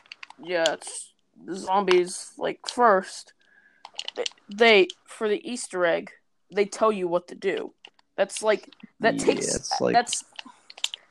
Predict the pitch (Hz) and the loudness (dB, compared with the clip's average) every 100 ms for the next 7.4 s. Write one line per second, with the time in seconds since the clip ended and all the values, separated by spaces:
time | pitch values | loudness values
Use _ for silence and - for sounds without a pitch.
0 | _ _ - - 233 160 - 127 - 107 | _ _ -4 0 4 4 6 4 4 2
1 | 190 - - - _ _ - - - 117 | 0 -2 -8 -16 _ _ -20 -20 -8 -4
2 | 110 110 101 98 101 95 - _ _ _ | -4 -2 -2 -2 -4 -6 -12 _ _ _
3 | _ - 226 233 - 190 - - 254 - | _ -8 -2 -2 0 -4 -4 -2 -2 -2
4 | - - - _ _ _ - 202 190 208 | -14 -16 -16 _ _ _ 0 2 4 4
5 | 165 175 - _ - 175 - - - 214 | 2 -2 -8 _ -4 -4 -2 -6 0 2
6 | 202 - 175 165 165 - 185 - 208 185 | 2 -2 -2 2 2 0 -14 -6 -4 -4
7 | 180 160 151 180 | -6 -4 -4 -6